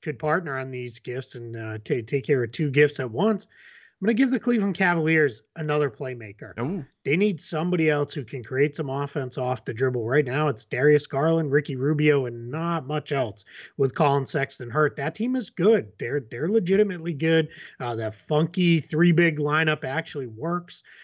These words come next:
Speaker 1: uh, well for them. I love Evan Mobley. He's probably my favorite rookie in the league right now. It has been, uh, really, really solid. So I, I'm gonna give them another playmaker where they can really get into some stuff, make some things happen, and really see,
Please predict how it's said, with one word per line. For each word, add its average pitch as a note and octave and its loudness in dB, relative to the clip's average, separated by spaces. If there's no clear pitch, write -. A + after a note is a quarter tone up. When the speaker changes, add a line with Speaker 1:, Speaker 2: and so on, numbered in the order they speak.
Speaker 1:
uh, C#3 -2
well D3 4
for D3 -4
them. D3 -2
I A2+ -12
love C#3+ -2
Evan D3 0
Mobley. C#3+ 0
He's A2 -10
probably D3 -2
my B2+ -2
favorite C#3 0
rookie C3+ -4
in B2+ -4
the A#2+ -8
league C3+ 0
right C#3+ 4
now. C3+ -2
It C3 0
has C3 2
been, B2+ -2
uh, A2+ -8
really, D3 2
really C#3+ 6
solid. C3 0
So B2 -8
I, B2+ 0
I'm C#3+ 2
gonna F3+ 4
give F3+ 2
them E3+ 2
another C#3 -2
playmaker C#3 -4
where A2+ -10
they B2 -4
can C#3 -4
really C#3 4
get B2+ -2
into C#3 0
some C3 -10
stuff, C3+ 0
make C#3+ 2
some B2+ -8
things B2+ -6
happen, B2 -8
and A#2 -12
really G#3 4
see, B3+ -4